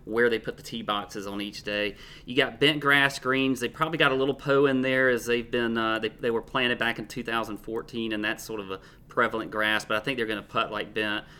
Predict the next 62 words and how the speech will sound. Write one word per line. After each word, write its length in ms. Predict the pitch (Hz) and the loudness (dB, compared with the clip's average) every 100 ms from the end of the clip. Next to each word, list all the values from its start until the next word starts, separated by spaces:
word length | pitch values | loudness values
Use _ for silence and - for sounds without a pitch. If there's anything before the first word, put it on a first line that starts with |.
| - | -12
We'll 140 | - 113 | -6 -4
see 220 | - 127 | -2 0
maybe 260 | 117 117 110 | 2 0 0
later 300 | 107 110 110 | 0 0 0
in 60 | |
the 60 | 107 | -2
week 200 | 107 107 | -4 -4
if 100 | 101 | -8
we 80 | 104 | -6
get 160 | 104 | -6
some 120 | - 101 | -8 -8
caddy 340 | 110 104 104 | -2 0 -2
information 540 | 104 107 104 104 - | -4 -6 -4 -4 -6
in 80 | 101 | -8
the 80 | 98 | -6
Nut 240 | 101 104 | -4 -4
Hut. 280 | 107 107 107 - - - - | -2 -4 -4 -8 -20 -20 -6
Um, 440 | 107 104 104 104 117 | 0 2 0 -2 2
they're 120 | 156 | 2
fairly 440 | 156 180 220 269 | 4 0 0 0
large 420 | 170 120 143 156 | -2 2 4 4
by 140 | 143 143 | 2 -2
tour 320 | - 143 156 | -4 -4 -2
standards 540 | 151 139 143 156 143 | -2 0 2 2 0
as 100 | 143 | -4
far 260 | - 131 135 | -4 2 2
as 120 | 127 | 2
the 60 | 127 | -2
greens 320 | 117 131 123 | -2 -2 -4
are 60 | 143 | -6
concerned. 520 | 127 - 135 131 120 - - | -6 -4 -2 -2 -4 -10 -8
There's 200 | 123 113 | -6 0
not 260 | 120 135 | 4 6
a 20 | 151 | 6
lot 220 | 139 139 | 4 4
of 80 | 127 | 2
slope, 480 | - 127 131 120 - - - - | 0 4 4 2 -4 -20 -20 -8
but 260 | 113 143 139 | 4 6 6
I 80 | 123 | 0
bet 240 | 123 143 | 0 2
they're 100 | 143 | 2
gonna 140 | 139 127 | 0 -2
be 160 | 120 117 | -2 -2
running 540 | 117 120 120 113 110 | 0 2 2 -2 -4
extremely 880 | 113 - - - 127 135 131 123 113 | -6 -6 -8 -6 -2 0 0 0 -2
quick. 460 | - 117 110 110 107 | 0 2 2 -2 -10
I 80 | |
think 160 | 107 117 | -8 -8
the 60 | 110 | -8
P 180 | - 110 | -10 -6
G 140 | 113 | -2
A 40 | |
is 80 | 110 | -2
gonna 140 | 110 107 | -2 -6
get 120 | 107 | -4
'em 80 | 101 | -6
as 100 | 95 | -6
fast 300 | 110 107 107 | -4 -2 -4
as 80 | 101 | -8
they 100 | 101 | -6
possibly 400 | 110 104 101 95 | -6 -6 -8 -12
can, 420 | - 110 110 107 | -8 -6 -4 -6